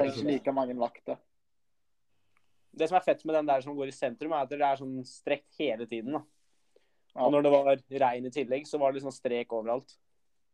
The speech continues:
Speaker 1: Ja, altså, altså når man var femten seksten, da, så var det jo jæklig mye vind også, så da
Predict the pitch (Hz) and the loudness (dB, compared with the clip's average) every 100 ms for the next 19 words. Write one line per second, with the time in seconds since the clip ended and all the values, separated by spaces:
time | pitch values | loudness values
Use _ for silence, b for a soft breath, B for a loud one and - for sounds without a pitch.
0 | _ 160 170 160 170 170 - - 160 151 | _ 4 4 6 4 4 2 2 2 2
1 | 160 156 147 139 135 131 131 135 _ _ | 0 4 6 8 6 4 2 -2 _ _
2 | - 147 - 143 135 120 - - 170 127 | 2 2 2 -2 4 4 2 -4 0 0
3 | - _ _ _ _ 147 143 139 135 135 | -4 _ _ _ _ 0 2 2 0 -2
4 | 131 123 113 127 131 127 120 127 127 123 | 0 0 -2 -8 -6 -6 -4 -4 -2 0
5 | 147 147 131 | 0 2 4